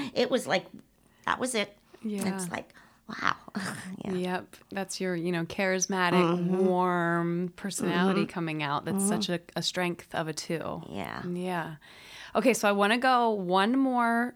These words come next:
Speaker 2: you know, kind of hard place. Remember with the
Speaker 1: Mm-hmm.
Speaker 2: Enneagram, we're looking at our shadow sides. And so
Speaker 1: <laughs>
Speaker 2: I'm sure sometimes listeners listening to the podcast are like, "Gosh, this can be so heavy."
Speaker 1: Uh-huh.
Speaker 2: Um, but we're looking at those places of,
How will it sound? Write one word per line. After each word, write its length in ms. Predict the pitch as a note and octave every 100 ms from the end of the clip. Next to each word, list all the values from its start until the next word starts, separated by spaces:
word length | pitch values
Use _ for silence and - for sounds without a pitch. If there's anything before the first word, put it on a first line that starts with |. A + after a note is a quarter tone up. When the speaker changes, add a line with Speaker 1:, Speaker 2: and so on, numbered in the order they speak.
| -
Speaker 2:
you 80 | F#3+
know, 160 | F3
kind 220 | - F3
of 100 | A#3 - _ _
hard 440 | - - A3 F#3+ G3
place. 360 | F3+ F3 G3+
Remember 240 | F#3 F3 F3
with 100 | F3+
the 120 | G3
Speaker 1:
Mm-hmm. 140 | F3+ F3+ F3+
Speaker 2:
Enneagram, 260 | F3+ F3 F#3
we're 100 | F3
looking 320 | E3 E3+ F3
at 80 | E3
our 80 | E3+
shadow 320 | - F#3+ G3+
sides. 560 | G3+ G#3 F#3+ F#3 F3+ F3
And 160 | E3+
so 340 | - G#3+ B3+ C4+ -
Speaker 1:
<laughs> 100 | -
Speaker 2:
I'm 100 | A3
sure 200 | G3+ A#3
sometimes 520 | B3 A#3 B3+ A3+ A3+
listeners 440 | A3+ A#3 A3+ G#3
listening 320 | A3 A#3+ A#3 A3+
to 80 |
the 80 | A3
podcast 540 | G#3+ G#3+ A3 G#3+ F#3+ F#3
are 60 |
like, 180 | E3 D3
"Gosh, 340 | - D4+ A3 -
this 200 | A#3+ -
can 160 | -
be 120 | G#3 E3+
so 220 | E3+ E3
heavy." 640 | E3 F3 D#4+ D#4+ E3+ F#3 F#3+
Speaker 1:
Uh-huh. 460 | A#3 B3 - -
Speaker 2:
Um, 300 | F3+ E3+ D#3+
but 220 | E3+ F3 - - -
we're 100 | G#3
looking 640 | F3+ F#3+ A3 A3+ B3 A3
at 220 | G3 F3+ -
those 480 | F3 E3 E3 E3
places 600 | - - F3+ F3+ F3 E3
of, 300 | E3+ D#3+ -